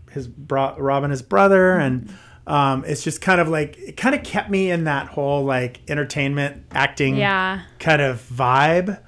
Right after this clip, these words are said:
Speaker 1: So that's never gone away. So at that point, I started to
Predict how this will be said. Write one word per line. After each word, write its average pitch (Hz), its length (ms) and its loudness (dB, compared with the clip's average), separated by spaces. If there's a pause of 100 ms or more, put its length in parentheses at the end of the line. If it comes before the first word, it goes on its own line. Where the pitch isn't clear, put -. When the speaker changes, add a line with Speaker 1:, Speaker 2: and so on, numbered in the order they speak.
(300)
Speaker 1:
So - 160 0
that's 175 240 2
never 151 240 0
gone 139 200 0
away. 123 360 -4
So 135 460 0
at 143 180 -6
that 196 240 0
point, 147 460 -2 (480)
I 143 80 -2
started 135 440 0
to 127 300 0